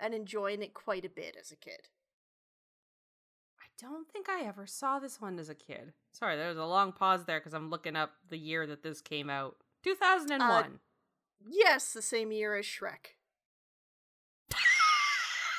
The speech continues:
Speaker 1: Just, just F Y I.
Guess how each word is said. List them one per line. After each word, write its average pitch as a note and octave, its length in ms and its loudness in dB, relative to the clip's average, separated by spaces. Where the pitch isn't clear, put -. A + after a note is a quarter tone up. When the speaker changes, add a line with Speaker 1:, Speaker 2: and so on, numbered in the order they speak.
Speaker 1:
Just, - 400 -6
just D4+ 260 4
F C#4+ 200 8
Y C4+ 180 10
I. G#3 400 6